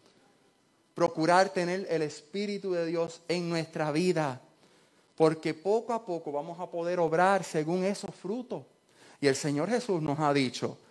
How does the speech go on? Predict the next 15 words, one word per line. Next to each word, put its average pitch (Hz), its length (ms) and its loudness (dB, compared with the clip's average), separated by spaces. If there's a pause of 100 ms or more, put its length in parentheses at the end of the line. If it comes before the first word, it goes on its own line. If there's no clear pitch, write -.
(220)
"Por 127 160 0
sus 123 240 -10
frutos 277 680 -4 (460)
los 113 220 -10
conoceréis." 170 840 6 (580)
Serán 233 520 8
esa 285 340 10
nube 320 340 12
de 320 140 12
testigos, 392 1000 6 (1000)
porque 294 340 8
los 294 220 8
van 320 200 8
a 330 80 10
conocer. 320 800 12